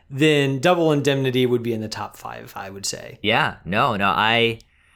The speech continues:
Speaker 2: I would probably choose that too. If I were, if I were on a train and someone was going to push me off, then Double Indemnity all the way.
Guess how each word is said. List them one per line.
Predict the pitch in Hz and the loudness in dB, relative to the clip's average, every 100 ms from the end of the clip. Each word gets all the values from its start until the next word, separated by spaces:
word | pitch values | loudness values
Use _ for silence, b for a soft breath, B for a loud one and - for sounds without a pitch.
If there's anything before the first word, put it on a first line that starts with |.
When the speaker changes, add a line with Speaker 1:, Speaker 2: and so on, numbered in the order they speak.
| b b - | b b -2
Speaker 2:
I | 110 131 160 | 2 2 0
would | 160 - | -4 -2
probably | 147 143 147 131 135 | 0 0 -2 -2 -2
choose | 131 131 127 123 | 0 0 2 2
that | 120 - | 0 0
too. | 185 139 78 | 0 0 0
If | 92 | -2
I | 90 101 | 0 0
were, | 113 123 131 - - | 2 0 0 -2 -2
if | 90 - | -4 -2
I | 78 107 | -2 -2
were | 123 127 - | 0 -2 -2
on | 107 131 | -4 -4
a | |
train | 131 - 156 117 90 90 | -8 -4 -2 0 -2 -4
and | - 85 87 | -6 -8 -6
someone | 98 101 101 101 | -6 -4 -4 -4
was | 101 - | -6 -4
going | 98 95 92 | -6 -6 -8
to | 90 | -10
push | - 107 98 - | -8 -4 -4 -4
me | 95 | -2
off, | 95 90 - - - | -2 -4 -6 -14 -14
then | 82 82 82 | -10 -8 -6
Double | 92 95 85 | -4 -4 -4
Indemnity | 87 87 85 85 80 80 | -4 -6 -6 -6 -6 -8
all | 76 82 | -8 -10
the | 76 | -8
way. | 92 - 90 | -8 -6 -6